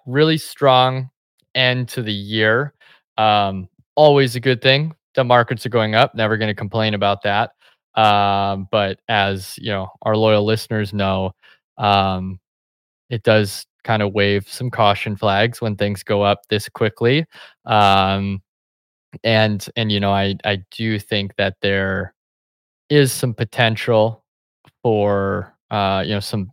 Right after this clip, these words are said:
some potholes, so to speak, in twenty twenty-four. Now, do we hit those potholes necessarily? Maybe,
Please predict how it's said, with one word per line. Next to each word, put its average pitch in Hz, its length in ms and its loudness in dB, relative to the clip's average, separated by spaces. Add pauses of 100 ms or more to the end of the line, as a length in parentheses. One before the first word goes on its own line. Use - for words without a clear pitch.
some 92 420 -6 (500)
potholes, 110 840 2
so 110 240 -2
to 98 80 -2
speak, 95 420 -6 (220)
in 110 160 -6
twenty 98 300 -4
twenty-four. 95 560 -2
Now, 98 320 2 (640)
do 113 100 -2
we 104 100 0
hit 127 220 4
those 123 220 6
potholes 120 600 4
necessarily? 104 840 2 (920)
Maybe, 104 520 -4